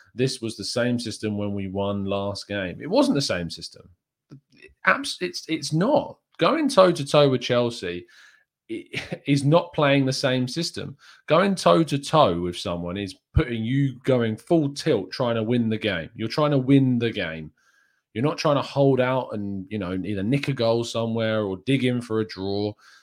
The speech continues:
Toe-to-toe is trying to win. We tried. That's what Arteta was trying to do. He went into that game with a formation and a system that was trying to win the game. Playing the same system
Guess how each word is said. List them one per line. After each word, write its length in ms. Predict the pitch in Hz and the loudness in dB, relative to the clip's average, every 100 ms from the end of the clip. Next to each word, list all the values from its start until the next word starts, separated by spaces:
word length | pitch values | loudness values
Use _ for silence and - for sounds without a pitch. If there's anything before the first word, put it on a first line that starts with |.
| _ _ _ | _ _ _
Toe-to-toe 720 | - 165 208 165 139 151 131 | 2 4 4 0 2 4 4
is 100 | 110 | 2
trying 220 | - 117 | -2 -4
to 60 | 101 | -2
win. 200 | 101 92 | -2 -2
We 100 | 82 | -2
tried. 440 | 175 220 262 190 143 | 2 4 6 4 2
That's 240 | 160 - | 0 2
what 120 | 190 | 2
Arteta 400 | 175 170 - 175 | 6 6 4 2
was 120 | 165 156 | 2 0
trying 220 | - 156 | 0 0
to 60 | |
do. 240 | 151 180 - | 2 0 0
He 140 | 123 | 0
went 180 | 139 143 | 2 2
into 160 | 185 - | -2 0
that 160 | 156 | -2
game 220 | 147 101 110 | 0 -4 -2
with 100 | 127 | -4
a 40 | |
formation 540 | - 135 120 95 101 | -2 -2 0 -4 -4
and 120 | 117 139 | -4 -4
a 20 | |
system 320 | 139 101 107 | -6 -8 -6
that 100 | 110 | -8
was 120 | 104 | -8
trying 380 | - - 110 117 | -10 -6 -4 -4
to 140 | 110 123 | -4 -4
win 360 | 92 107 107 98 - | -2 -2 -2 -6 -6
the 140 | 107 | -4
game. 260 | 101 87 69 _ _ _ _ _ _ _ _ _ _ _ _ _ - | -4 -6 -8 _ _ _ _ _ _ _ _ _ _ _ _ _ -4
Playing 280 | 147 170 | 4 4
the 80 | 170 | 4
same 300 | 156 147 139 | 2 2 2
system 640 | 139 147 - 90 82 90 | 0 -4 -4 -8 -8 -12